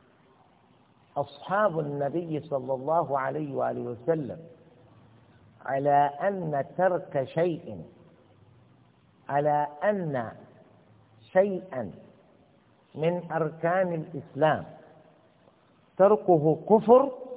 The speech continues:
إلا الصلاة. أجمعوا على الصلاة ما لم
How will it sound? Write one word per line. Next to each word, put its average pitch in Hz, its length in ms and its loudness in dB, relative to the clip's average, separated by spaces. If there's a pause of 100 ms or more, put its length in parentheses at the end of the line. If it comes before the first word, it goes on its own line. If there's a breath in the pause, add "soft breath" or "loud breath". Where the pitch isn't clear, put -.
(220)
إلا 151 220 4
الصلاة. 90 400 -2 (2250 soft breath)
أجمعوا 180 680 4 (1400)
على 151 160 4
الصلاة 175 580 4 (2750)
ما 208 380 6
لم 208 340 6